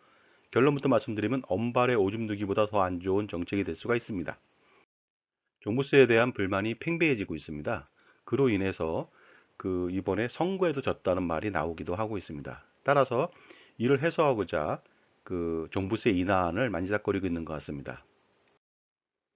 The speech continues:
기존의 종부세 과세 기준은요, 일 세대 일 주택인 경우에 구억 원 초과분에 대해서만 과세를 했습니다. 일 세대 다주택자인 경우에는 육억 원 초과분에 대해서 과세를 하고 있었거든요. 그런데 이번에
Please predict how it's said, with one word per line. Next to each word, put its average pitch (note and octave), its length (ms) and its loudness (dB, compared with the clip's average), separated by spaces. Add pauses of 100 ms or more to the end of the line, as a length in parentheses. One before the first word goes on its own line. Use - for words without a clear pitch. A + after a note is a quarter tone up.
(580)
기존의 F3+ 360 4
종부세 C3+ 400 2
과세 G2 300 2
기준은요, F#2 560 2
일 A2 180 2
세대 C#3+ 260 6
일 G#2+ 160 6
주택인 A#2 380 2
경우에 F#2+ 320 2
구억 A2+ 400 4
원 A2+ 140 2
초과분에 E3 580 2
대해서만 F2+ 800 0
과세를 F2+ 340 0
했습니다. D#2+ 480 -6 (760)
일 A#2+ 180 0
세대 D3 340 4
다주택자인 G#2+ 760 0
경우에는 G2 400 0
육억 G2+ 240 4
원 G#2 160 2
초과분에 B2 480 0
대해서 F2+ 240 -2
과세를 F2+ 360 -2
하고 G#2+ 160 -4
있었거든요. F#2 540 -4 (1200)
그런데 E3 280 2
이번에 B2 640 4